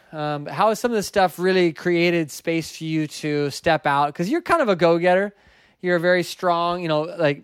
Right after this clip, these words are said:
achiever, m-, m-, minded. Um, and, and, and yet, you know, you really rely, I've known you to really rely on God for so many things and, and really wait for him. You don't run ahead with your own abilities and achievements. Um, how has it really helped? How has it really aff-, has affected you in your daily life,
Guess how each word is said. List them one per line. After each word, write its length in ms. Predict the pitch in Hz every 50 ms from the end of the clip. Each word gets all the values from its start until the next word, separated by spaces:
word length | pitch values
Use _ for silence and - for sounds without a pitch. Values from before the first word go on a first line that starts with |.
| _ _ -
achiever, 560 | 185 - - - - 180 170 165 175 170 160 - - - - - 185
m-, 140 | 156 156
m-, 400 | 165 165 165 156 160 160 165 156
minded. 500 | 151 151 160 165 165 156 143 139 147 151 - _ _ _ _ _ _ _ _ _ -
Um, 420 | 160 156 156 156 151 151 151 151 - _ _ _ _ _ _ _ -
and, 220 | 156 160 170 175
and, 220 | - 165 160 156 -
and 180 | 185 170 160 160
yet, 580 | 160 160 165 175 180 185 185 185 185 185 _ _
you 100 | - 156
know, 100 | 156 156
you 220 | 151 156 156 151
really 200 | 151 170 190 196
rely, 320 | 170 165 151 147 151 160 -
I've 180 | 139 160 170 180
known 280 | 175 165 160 151 151
you 80 | 165 156
to 80 | 156
really 180 | 143 156 151 151
rely 460 | 143 143 135 131 135 135 143 151 156
on 160 | 143 135 135
God 340 | 127 143 143 151 147 139 -
for 80 | - 131
so 260 | - - - 156 156
many 200 | 156 156 147 131
things 460 | 107 131 143 135 127 120 123 123 -
and, 140 | 131 131 139
and 160 | 143 135 139
really 200 | 151 180 175 165
wait 280 | 143 147 156 175 185 170
for 140 | - 151 135
him. 220 | 135 131 123 131
You 80 | 139 139
don't 180 | 151 151 151
run 240 | 147 147 151 156 156
ahead 520 | 151 143 107 - 151 151 151 151 147 - - - - - - _ _ -
with 180 | 147 127 117
your 100 | 147 151
own 120 | 151 147 143
abilities 480 | 135 120 139 139 143 147 147 143 127 131
and 80 | 135
achievements. 720 | 131 - - - 156 156 156 135 139 127 123 - - - -
Um, 180 | 135 131 127 - - - _
how 160 | - 180 208
has 120 | 226 214 208
it 80 | 226
really 180 | 214 202 190 175
helped? 300 | 156 180 185 185 - -
How 100 | 156 170
has 80 | 175 170
it 100 | 160 185
really 200 | 180 175 165 160
aff-, 180 | 151 160 - -
has 140 | 170 151
affected 500 | 160 151 - - 175 170 - - 160 143
you 240 | 127 147 165 160 151
in 140 | 147 139 135
your 100 | 135 127
daily 240 | 143 143 143 139 139
life, 400 | 135 131 131 139 151 - _